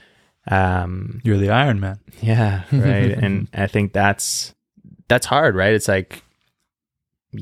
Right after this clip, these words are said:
Speaker 1: maybe t-, maybe to you, to you or people around me, they see me as this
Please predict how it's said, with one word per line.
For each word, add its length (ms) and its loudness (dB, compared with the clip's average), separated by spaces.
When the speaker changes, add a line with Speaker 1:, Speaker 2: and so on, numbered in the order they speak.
Speaker 1:
maybe 300 0
t-, 240 -10
maybe 200 0
to 160 -4
you, 180 0
to 200 -6
you 300 2
or 80 0
people 260 -4
around 320 0
me, 120 0
they 100 -4
see 180 -4
me 100 -2
as 140 -6
this 120 -10